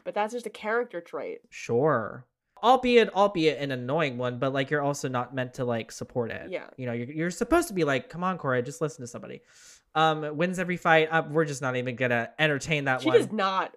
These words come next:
Speaker 1: Oh my God. Are you li-, I mean, like, I literally saw, like, a, a compilation video, and it was supposed to be kind of, like, inspiring of Korra fighting, but literally I watched this, and it's, like, a two-minute video of Korra getting her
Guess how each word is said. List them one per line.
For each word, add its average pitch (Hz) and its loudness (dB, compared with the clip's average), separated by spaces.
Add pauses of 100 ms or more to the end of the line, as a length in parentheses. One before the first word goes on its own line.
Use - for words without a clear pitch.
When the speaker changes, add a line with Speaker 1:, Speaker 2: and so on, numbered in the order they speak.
(100)
Speaker 1:
Oh 294 0
my 359 -2
God. 247 2
Are - 6
you 339 2
li-, 311 2
I 277 6
mean, 302 0
like, 311 0
I 277 2
literally 285 4
saw, 254 -2
like, 220 -6
a, 185 -2
a - -4
compilation 214 -2
video, 220 -2
and 214 -2
it 196 -2
was 196 -6
supposed 240 -6
to 294 -6
be - -12
kind 233 -4
of, 214 -4
like, 226 -8
inspiring 190 -4
of 156 -6
Korra 180 -4
fighting, 190 -4
but 190 -2
literally 196 -2
I 196 0
watched 165 0
this, 208 -12
and 190 -10
it's, 196 -12
like, 180 -4
a 170 -6
two-minute 226 -2
video 185 -2
of 170 -2
Korra 190 -4
getting 185 -4
her 180 -4